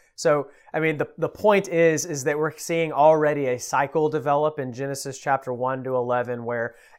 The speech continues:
God blesses, uh, man, man rebels against God, God brings judgment and,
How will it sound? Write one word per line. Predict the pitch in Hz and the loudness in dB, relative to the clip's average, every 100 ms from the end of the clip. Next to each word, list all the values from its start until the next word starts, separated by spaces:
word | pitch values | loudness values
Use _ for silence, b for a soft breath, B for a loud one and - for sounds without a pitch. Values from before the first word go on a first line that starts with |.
| 120 | 2
God | 139 143 147 151 - b b | 8 10 10 8 2 b b
blesses, | 135 139 135 - 143 135 127 - _ - | -2 0 0 -2 -4 -4 -6 -10 _ -10
uh, | 123 120 117 | -4 -4 -4
man, | 156 156 160 151 143 | -4 -2 0 -2 -4
man | 139 139 135 | -4 -4 -2
rebels | 117 127 143 143 139 139 - | -4 4 6 8 6 2 -4
against | 143 143 135 127 - | -8 -4 -6 -6 -2
God, | 139 131 120 | 2 2 2
God | 131 131 127 | 2 2 0
brings | 127 123 113 | -6 -6 -12
judgment | - 143 127 120 127 123 - - | -2 0 0 -4 -8 -8 -12 -16
and, | 120 117 113 110 | -12 -10 -10 -12